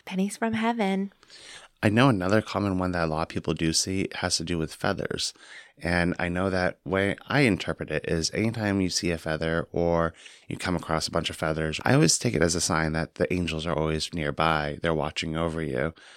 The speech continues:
Speaker 2: So I always keep a couple of feathers in my car.
Speaker 1: Yeah, that is really cool. Um, and I have another little story about, I was doing a reading for a woman and her husband was coming through.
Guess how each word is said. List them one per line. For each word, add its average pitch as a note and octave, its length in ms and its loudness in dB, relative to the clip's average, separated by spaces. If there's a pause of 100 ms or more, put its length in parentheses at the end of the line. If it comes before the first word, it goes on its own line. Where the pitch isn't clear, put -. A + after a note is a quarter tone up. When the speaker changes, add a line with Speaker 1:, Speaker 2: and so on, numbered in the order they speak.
(180)
Speaker 2:
So F2 260 6
I F2+ 160 4
always G#2+ 220 6
keep - 200 -4
a F#2 60 -6
couple - 260 -6
of E2+ 60 -2
feathers D#2+ 400 -2
in E2+ 140 -4
my D#2 120 -4
car. - 380 -6 (480)
Speaker 1:
Yeah, D#3 480 0 (120)
that G3 320 4
is F3+ 220 0
really F3 300 4
cool. F3 580 6
Um, D#3+ 400 6 (440)
and F#3 320 4
I - 20 2
have F#3 160 4
another E3 300 6
little E3 200 2
story D#3+ 360 4
about, D#3 440 2 (400)
I F3 80 0
was F3 140 2
doing E3+ 160 0
a D#3+ 60 -2
reading D#3+ 200 0
for D#3 140 2
a D3+ 80 4
woman G3 440 2
and E3 260 2
her D#3 480 0 (300)
husband F#3 380 2
was D#3 140 -2
coming D3+ 240 -4
through. C#3 420 -4